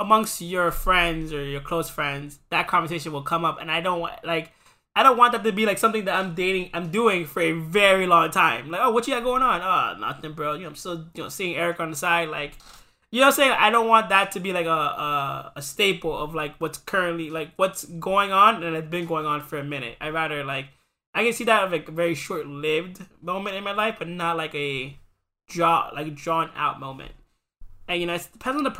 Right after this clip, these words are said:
Speaker 1: person.
Speaker 2: yeah,
Speaker 1: Like,
Speaker 2: absolutely.
Speaker 1: if, especially if you're a dope-ass person, like, to me, like, if you, if I have chemistry with somebody, like, obviously, like, I know, I,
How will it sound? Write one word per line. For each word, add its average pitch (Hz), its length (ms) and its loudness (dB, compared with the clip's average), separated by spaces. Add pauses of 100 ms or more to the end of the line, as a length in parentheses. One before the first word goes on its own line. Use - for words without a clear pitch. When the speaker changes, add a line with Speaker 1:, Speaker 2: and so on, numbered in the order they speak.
Speaker 1:
person. 101 180 6
Speaker 2:
yeah, 90 100 0
Speaker 1:
Like, 98 100 2
Speaker 2:
absolutely. 95 400 -2
Speaker 1:
if, 180 160 -8
especially 233 460 -4
if 190 80 -4
you're 226 200 -4
a 202 100 -2
dope-ass 208 760 -2
person, 214 340 -4
like, - 260 -8
to 226 140 -2
me, 233 260 -2
like, 156 380 -4 (1200)
if 185 140 -6
you, 247 100 -4 (160)
if 202 160 -2
I 262 60 8
have 330 160 4
chemistry 233 540 -2
with 226 100 -4
somebody, 233 480 -2
like, 139 380 -6
obviously, 190 500 -2
like, 151 260 -6 (120)
I 156 120 -10
know, 127 260 -6
I, 160 280 -6